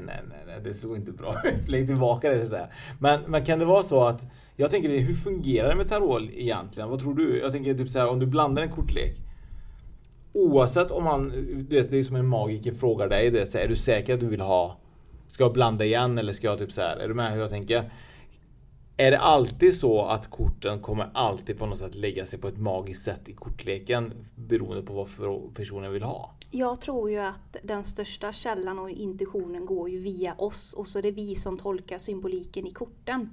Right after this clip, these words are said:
Speaker 1: Mm.
Speaker 2: Ehm, det, det tror jag.
Speaker 1: Vi hade ju Staffan som pratade mycket om symbolik och så vidare i tarotkorten. Jobbar du också mycket med symbolik i
Speaker 2: Ja, fast inte alls så djupt som han gör, utan
Speaker 1: Nej.
Speaker 2: jag går mycket mer på min intuition. Så
Speaker 1: Mm.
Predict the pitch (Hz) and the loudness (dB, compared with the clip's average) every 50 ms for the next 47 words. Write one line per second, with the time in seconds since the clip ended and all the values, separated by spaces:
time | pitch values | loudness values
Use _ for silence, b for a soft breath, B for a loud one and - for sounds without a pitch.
0 | - - 120 107 101 101 101 101 - - - - 196 190 185 180 175 175 170 160 | -12 -10 -8 -8 -6 -8 -8 -12 -14 -16 -10 -8 -6 -4 -4 -4 -6 -6 -6 -6
1 | 160 170 185 185 185 - - - - - 202 214 233 240 - - 226 220 214 214 | -8 -8 -10 -12 -14 -18 -20 -20 -18 -16 -8 -2 0 0 0 0 -2 -4 -4 -4
2 | - 202 185 185 180 208 226 208 - - - - - - - - - - - - | -6 -6 -4 -4 -2 -4 -4 -6 -6 -8 -10 -10 -10 -18 -20 -20 -20 -20 -20 -20
3 | - - - b b b b b b b b b b b b b 120 123 - 139 | -20 -20 -20 b b b b b b b b b b b b b -16 -10 -2 4
4 | 135 135 147 151 135 135 135 131 123 127 - 131 110 - 131 131 127 127 131 127 | 6 8 8 8 6 6 4 4 4 2 0 -2 -2 0 0 0 0 0 -4 -2
5 | 123 120 113 104 107 104 104 107 101 98 95 - 104 98 98 101 98 95 92 92 | -2 0 -2 -2 -4 -6 -8 -8 -8 -8 -8 -10 -8 -6 -4 -4 -2 -4 -4 -6
6 | - 107 92 95 101 95 92 90 92 92 90 90 92 92 - 104 98 98 95 92 | -8 -10 -8 -6 -6 -4 -2 -2 -2 -4 -4 -6 -8 -8 -6 -4 -4 -4 -4 -6
7 | 92 - - - 107 101 95 92 - - 98 - 101 101 104 104 104 107 104 104 | -8 -12 -10 -6 -4 -4 -4 -4 -4 -6 -6 -4 -4 -6 -6 -8 -10 -10 -10 -6
8 | 107 113 123 117 117 120 123 113 - - 139 135 120 127 107 98 95 90 - 101 | -2 0 0 2 4 4 4 4 4 2 0 -2 -2 -4 -6 -8 -8 -8 -8 -8
9 | 98 95 92 90 90 90 90 90 - - 87 90 90 87 302 311 320 311 - 277 | -6 -6 -6 -6 -6 -8 -10 -12 -14 -12 -10 -10 -6 -4 -4 -4 -4 -4 -8 -10
10 | - 285 269 269 254 262 254 240 226 - 226 214 208 208 196 196 196 - 214 202 | -10 -10 -10 -8 -8 -8 -8 -10 -10 -10 -10 -8 -6 -8 -8 -8 -10 -14 -12 -12
11 | 202 190 185 196 214 220 208 185 - 208 214 214 220 214 214 214 202 220 220 214 | -10 -10 -10 -8 -6 -6 -6 -6 -8 -10 -8 -6 -6 -4 -2 -4 -4 -4 -4 -6
12 | 214 214 - - 190 202 175 - - 202 196 185 180 175 175 180 175 - - 196 | -6 -6 -6 -8 -6 -6 -8 -10 -10 -10 -10 -10 -10 -10 -10 -12 -12 -8 -10 -8
13 | 196 - 240 233 208 180 180 190 - 214 214 196 190 - | -8 -6 -8 -8 -8 -10 -12 -10 -6 -6 -6 -6 -6 -10